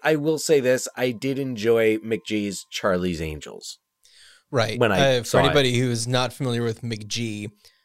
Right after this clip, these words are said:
Speaker 2: you know, the, the aughts Charlie's Angels, uh, was McG. Also the television show Chuck, which I was an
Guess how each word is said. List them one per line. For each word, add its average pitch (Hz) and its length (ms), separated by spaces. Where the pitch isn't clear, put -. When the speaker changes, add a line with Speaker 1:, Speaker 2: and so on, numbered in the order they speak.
Speaker 2:
you 120 120
know, 113 180
the, 107 480
the 120 280
aughts 135 580
Charlie's 127 460
Angels, 120 800
uh, 113 480
was 113 200
McG. 117 520
Also 120 360
the 120 100
television 120 480
show 117 200
Chuck, - 520
which 196 340
I 170 180
was 190 720
an 151 160